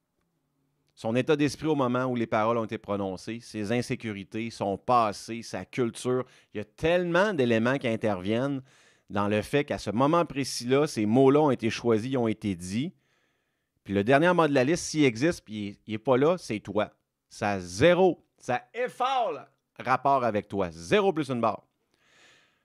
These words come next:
Parce que somme toute, la personne qui t'a dit ça te connaît m-, pas. On se connaît pas nous-mêmes, pour la plupart. On est tout le temps face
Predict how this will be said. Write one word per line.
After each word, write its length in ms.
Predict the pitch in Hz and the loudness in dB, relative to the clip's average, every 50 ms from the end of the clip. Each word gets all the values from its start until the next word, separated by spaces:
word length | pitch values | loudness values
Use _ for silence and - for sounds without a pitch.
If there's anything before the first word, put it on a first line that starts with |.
| _ _ _ | _ _ _
Parce 140 | 104 - | -10 -2
que 80 | - 139 | -2 -2
somme 200 | 127 - 151 139 | 2 2 0 2
toute, 120 | 156 214 | 2 2
la 120 | - 170 131 | 2 2 2
personne 280 | - 139 147 - 175 | 2 0 2 2 -2
qui 80 | - - | 0 2
t'a 100 | - 135 | 2 2
dit 80 | 123 - | 2 2
ça 120 | - 196 | -2 0
te 80 | - 135 | 0 0
connaît 260 | - - 131 135 143 | 0 0 0 0 0
m-, 280 | 135 120 113 104 101 - _ 135 135 123 - | 0 -2 -2 -4 -8 -16 _ -16 -16 0 2
pas. 140 | 156 151 151 - | 2 2 4 2
On 200 | 139 131 139 127 | 0 0 0 -2
se 160 | - - 175 | 0 -2 -2
connaît 400 | 175 - 220 220 208 214 214 208 | -2 0 -4 -4 -2 -4 -4 -4
pas 200 | - 226 247 240 | 0 0 0 0
nous-mêmes, 680 | 208 170 143 139 143 151 151 143 131 117 107 98 92 85 - _ _ _ _ _ _ _ _ _ _ _ _ _ _ | 0 0 0 2 2 0 0 -2 -4 -4 -6 -6 -6 -8 -10 _ _ _ _ _ _ _ _ _ _ _ _ _ _
pour 120 | _ 104 113 | _ -2 -2
la 100 | 113 110 | -2 -2
plupart. 580 | - 117 107 - 120 117 120 110 95 92 - - _ | -4 -8 -4 2 2 4 4 2 0 -4 -8 -18 _
On 100 | - 113 | -2 -2
est 80 | 120 135 | -2 0
tout 80 | 127 185 | 0 -2
le 80 | 165 | -2
temps 200 | - 190 185 170 | 0 2 2 0
face 520 | 156 - 180 180 185 180 - - - - | 2 2 0 0 0 -2 -6 -12 -14 -16